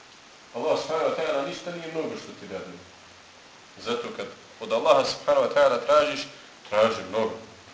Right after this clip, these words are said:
A tako? Uvećaj, što više uvećaj svoju želju. I traži od Allaha subhanahu wa ta'ala odlučno zato što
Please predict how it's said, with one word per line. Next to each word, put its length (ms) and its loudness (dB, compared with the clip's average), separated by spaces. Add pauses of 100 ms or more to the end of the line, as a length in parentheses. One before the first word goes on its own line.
(960)
A 80 -18
tako? 200 -4 (960)
Uvećaj, 500 2
što 180 -4
više 280 -2
uvećaj 380 -4
svoju 300 -4 (920)
želju. 540 0 (1300)
I 120 -12
traži 560 8
od 80 2
Allaha 240 4
subhanahu 400 2
wa 60 -4
ta'ala 280 6
odlučno 520 0
zato 340 0
što 320 -6